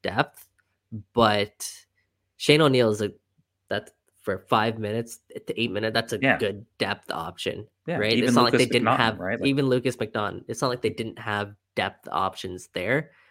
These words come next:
Speaker 1: I think it was more so what Bob Bradley told me when I asked him after the game. It was that he thought that T F C were managing the game very well and were almost on the verge of actually scoring another goal.
Speaker 2: Yes,
Speaker 1: And
Speaker 2: they
Speaker 1: that
Speaker 2: were.
Speaker 1: is,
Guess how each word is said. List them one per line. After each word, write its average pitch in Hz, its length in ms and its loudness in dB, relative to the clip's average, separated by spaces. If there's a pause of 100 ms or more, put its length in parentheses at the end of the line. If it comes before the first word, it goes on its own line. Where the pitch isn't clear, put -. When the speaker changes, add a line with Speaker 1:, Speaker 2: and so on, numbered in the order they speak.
(120)
Speaker 1:
I 113 80 2
think 110 240 0
it - 20 0
was 104 180 -2
more 110 200 -4
so 107 160 -2
what 104 240 -2
Bob 104 180 -2
Bradley 98 260 -2
told 101 280 -10
me 107 100 -2
when 104 100 -4
I 101 60 -4
asked 104 240 -6
him 117 60 -8
after 98 240 -8
the 101 80 -4
game. 123 280 2
It 95 80 -2
was 101 200 -2
that 98 200 -2
he 117 160 -8
thought 107 380 0
that 98 180 -4
T 107 200 -2
F 107 60 -6
C 113 140 -6
were 107 160 0
managing 104 460 -6
the 104 80 -4
game 101 300 -4
very 101 200 -2
well 113 400 2 (320)
and 101 140 -6
were 101 200 -2
almost 113 300 -2
on 107 120 -4
the 104 80 0
verge 104 280 -2
of 101 120 -4
actually 98 320 -2
scoring 107 760 0 (800)
another 104 320 -2
goal. 98 360 -2 (600)
Speaker 2:
Yes, 123 200 6
Speaker 1:
And 98 100 0
Speaker 2:
they 101 40 0
Speaker 1:
that 110 160 4
Speaker 2:
were. 135 60 4
Speaker 1:
is, 147 240 -2